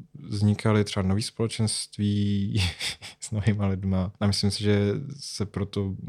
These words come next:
jako napřu svoji sílu teďka v příštích letech, aby se něco takového jako dělo. Tu naši slávu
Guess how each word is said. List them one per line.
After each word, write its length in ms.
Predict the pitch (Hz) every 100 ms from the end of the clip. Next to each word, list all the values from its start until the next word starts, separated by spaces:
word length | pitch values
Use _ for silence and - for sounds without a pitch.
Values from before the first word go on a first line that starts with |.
| 110
jako 200 | 107 -
napřu 540 | 101 98 _ - -
svoji 300 | 101 - 101
sílu 280 | 98 - 104
teďka 240 | 98 - 98
v 40 |
příštích 420 | - 104 - -
letech, 320 | 92 - 92
aby 160 | 95 92
se 140 | -
něco 160 | 92 92
takového 320 | 90 - 101
jako 200 | 101 -
dělo. 460 | 101 101 92 98 95 _
Tu 80 | -
naši 240 | 98 -
slávu 880 | 113 - 98 95 95 101 107 107 113